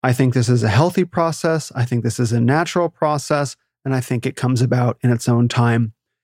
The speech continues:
And one other piece of advice that I really want to offer, and someone actually gave me this advice many years ago when I was speaking to them, telling them that I wanted to be a counselor, I wanted to be a therapist, stuff like that, and that I would have insight into people's lives that I often wanted to pass on.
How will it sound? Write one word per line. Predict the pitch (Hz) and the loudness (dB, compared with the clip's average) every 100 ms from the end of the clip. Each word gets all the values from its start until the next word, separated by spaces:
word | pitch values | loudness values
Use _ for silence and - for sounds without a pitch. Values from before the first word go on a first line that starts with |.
| _ - | _ -4
And | 151 170 | 0 2
one | 214 | 0
other | 226 208 | 0 -2
piece | - 139 - | 0 0 0
of | 120 | 0
advice | 120 117 120 | 2 0 0
that | 127 | 0
I | 120 | 2
really | 120 131 135 | 2 2 2
want | 131 123 | 2 0
to | |
offer, | - 120 120 - 117 - | 0 -2 -2 -2 -2 -2
and | 135 127 131 123 - _ _ | 0 2 2 0 -8 _ _
someone | - 175 175 | -6 -2 0
actually | 156 143 139 | 0 -2 -2
gave | 123 127 123 | 0 0 2
me | 131 | 0
this | 120 - | 0 0
advice | 110 123 123 - | 0 0 0 0
many | 123 123 | 2 4
years | 120 127 113 | 4 4 2
ago | 127 123 120 120 _ _ _ | 2 2 0 -2 _ _ _
when | 127 127 123 | -2 0 2
I | 123 | 2
was | 120 120 | 0 -2
speaking | - 151 135 139 | 0 -2 2 2
to | |
them, | 131 139 135 131 123 - | 2 2 2 0 -4 -4
telling | 127 127 123 | -2 0 2
them | 127 | 2
that | 123 | 2
I | 123 | 2
wanted | 123 123 | 2 0
to | 120 | 0
be | 120 | 0
a | 117 | -2
counselor, | - 165 170 - 160 147 139 | 0 0 0 0 0 0 0
I | |
wanted | 120 120 117 | -2 -4 -4
to | |
be | 123 120 | -2 -2
a | |
therapist, | 117 151 156 151 147 135 | 0 0 0 -2 -4 -4
stuff | - 120 | -8 -6
like | - 110 | -6 0
that, | 151 147 - _ _ | 0 0 -6 _ _
and | 135 131 | -4 -2
that | 135 | 0
I | |
would | 135 127 | 0 0
have | 123 123 | -2 0
insight | 165 196 - 139 131 | 0 0 0 -2 0
into | 131 | -2
people's | 117 123 131 117 | -2 -4 -2 -2
lives | 175 180 151 | -2 0 -2
that | 143 | -2
I | 135 | -2
often | 123 147 156 135 | -2 -4 -2 -2
wanted | 131 123 | -2 -2
to | 123 | -2
pass | - 120 120 131 | -2 -2 0 -2
on. | 117 120 | 0 -2